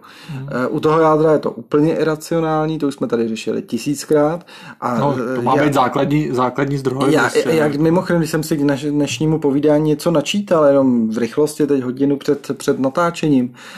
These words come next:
Speaker 2: tak mě zaujala informace, co jsem vůbec netušil, že při těžbě a transportu zemního plynu dochází k větší jako uhlíkový stopě, než, eh, a c-, jako celkově, než když se pálí uhlí.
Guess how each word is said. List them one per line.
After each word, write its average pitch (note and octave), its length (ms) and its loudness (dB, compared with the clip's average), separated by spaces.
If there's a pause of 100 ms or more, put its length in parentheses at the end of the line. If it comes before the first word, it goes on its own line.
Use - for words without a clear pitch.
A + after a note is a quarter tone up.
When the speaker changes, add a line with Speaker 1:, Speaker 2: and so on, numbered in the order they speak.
(180)
Speaker 2:
tak C3 220 -6
mě D3+ 160 4
zaujala D#3 480 2
informace, D3+ 560 -2
co - 60 -10
jsem D#3+ 120 -2
vůbec E3 160 -2
netušil, D3+ 600 -2 (360)
že C3+ 540 2 (460)
při D#3 520 0 (120)
těžbě D3 880 0 (400)
a C3+ 80 -4
transportu D3 1120 0
zemního B2+ 500 2
plynu D#3 520 2 (640)
dochází C#3 680 0
k C#3+ 80 -6
větší D3+ 540 0
jako D#3+ 260 0
uhlíkový D3+ 560 0
stopě, C3+ 800 -2 (340)
než, C#3 400 -2
eh, C3 680 0
a D3 80 -4
c-, C3+ 200 -6
jako C#3+ 180 0
celkově, B2+ 680 2
než C3 200 -2
když C#3 180 0
se D#3+ 100 -2
pálí D#3+ 360 2
uhlí. D3+ 340 -2